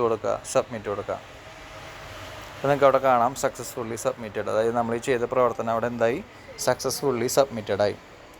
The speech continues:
ക്ലിയർ ആയി എന്നർത്ഥം. അപ്പം നാളെ ചെയ്യേണ്ട, അതായത് നമ്മുടെ ഒക്ടോബർ ഒമ്പതിന് ചെയ്യേണ്ട പ്രവർത്തനത്തെക്കുറിച്ച് നിങ്ങൾക്ക് കൃത്യമായി ഒരു ധാരണ ലഭിച്ചു എന്ന് വിചാരിക്കുന്നു. അപ്പോൾ ഈ പ്രവർത്തനം കൃത്യമായിട്ട് ചെയ്യുക.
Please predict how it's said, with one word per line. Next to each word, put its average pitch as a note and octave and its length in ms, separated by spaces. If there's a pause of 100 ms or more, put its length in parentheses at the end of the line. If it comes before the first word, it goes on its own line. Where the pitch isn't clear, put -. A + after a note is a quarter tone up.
(260)
ക്ലിയർ D3+ 300
ആയി C#3 100
എന്നർത്ഥം. C#3 360 (420)
അപ്പം B2+ 180 (220)
നാളെ A#2+ 240 (100)
ചെയ്യേണ്ട, B2+ 380 (140)
അതായത് A2 340
നമ്മുടെ A#2 220
ഒക്ടോബർ A2 360
ഒമ്പതിന് A2+ 400
ചെയ്യേണ്ട A#2+ 280 (480)
പ്രവർത്തനത്തെക്കുറിച്ച് A#2 760
നിങ്ങൾക്ക് A#2+ 280
കൃത്യമായി A2+ 460 (100)
ഒരു A#2+ 60 (100)
ധാരണ A2+ 220 (120)
ലഭിച്ചു A2 320
എന്ന് A#2 160
വിചാരിക്കുന്നു. A2+ 420 (480)
അപ്പോൾ A#2 160
ഈ - 80
പ്രവർത്തനം B2+ 420
കൃത്യമായിട്ട് B2 560 (100)
ചെയ്യുക. C3 280